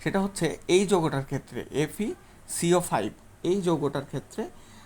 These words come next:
আমাদের মূলত কি হয়, এখানে একটা বিশেষ তত্ত্ব কাজ করে।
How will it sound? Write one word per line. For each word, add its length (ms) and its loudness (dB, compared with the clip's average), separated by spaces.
আমাদের 320 -2
মূলত 320 0
কি 120 -8
হয়, 240 -2
এখানে 300 -2
একটা 360 -4
বিশেষ 420 0
তত্ত্ব 320 -4
কাজ 280 -6
করে। 200 -12